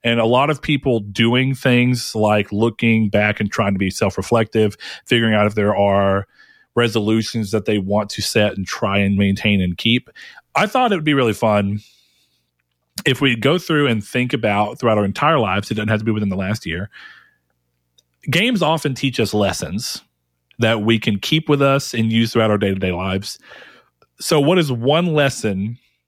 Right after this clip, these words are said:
that you feel like you've learned from a game at some point in your life? And if you're comfortable, share what the game is, why,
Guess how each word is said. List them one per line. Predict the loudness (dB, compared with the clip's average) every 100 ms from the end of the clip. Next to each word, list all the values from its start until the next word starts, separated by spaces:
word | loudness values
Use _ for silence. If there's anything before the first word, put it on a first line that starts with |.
| _ _ _ _ _ -4
that | -4 0
you | 2 2
feel | 2 2
like | 4 2 -2
you've | -2 0 0
learned | 2 2 0
from | -2 -2
a |
game | 0 2 2 0
at | -2 -4
some | -2 0 0
point | 2 0 0
in |
your | 0 0
life? | -2 -4 -6 -4 0
And |
if | 0
you're | 0
comfortable, | 0 0 0 0 2 2 0 -6 _ -20 _
share | -2 0 2 2
what | 0 0
the | 0
game | 0 2
is, | 2 2 2 -2 -10 -6
why, | 0 2 4 2 0 -4